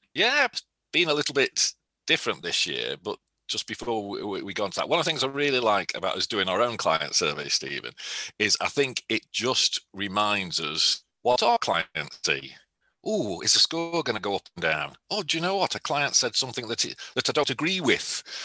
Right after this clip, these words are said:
Oh, I wonder what they're going to say." And I think that whole, I always think it's a really good reminder,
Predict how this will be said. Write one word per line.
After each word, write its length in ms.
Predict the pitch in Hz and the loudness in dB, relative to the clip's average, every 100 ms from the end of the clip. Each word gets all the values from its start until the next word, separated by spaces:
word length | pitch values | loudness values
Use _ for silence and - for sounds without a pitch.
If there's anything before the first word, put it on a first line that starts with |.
| - - | -12 -8
Oh, 200 | - 202 | 0 4
I 40 | 120 | 4
wonder 240 | 139 156 | 4 4
what 180 | 156 - | 4 4
they're 220 | 147 170 | 4 2
going 200 | 147 120 | 4 2
to 80 | - | 4
say." 180 | 110 95 | 4 6
And 100 | 82 | 4
I 40 | |
think 220 | - 175 135 | 4 4 4
that 180 | 139 | 2
whole, 400 | - 143 135 127 - - - - _ _ _ _ - - | 4 6 6 2 -2 -14 -14 -16 _ _ _ _ -12 -4
I 100 | 110 117 | 2 6
always 300 | 143 156 135 | 6 4 4
think 220 | 127 90 | 2 2
it's 120 | - 95 | 2 2
a 80 | |
really 360 | 92 107 104 101 | 2 2 4 2
good 300 | 98 90 - | -2 -4 -6
reminder, 840 | 92 92 92 92 87 85 76 76 | -8 -2 2 4 4 2 0 0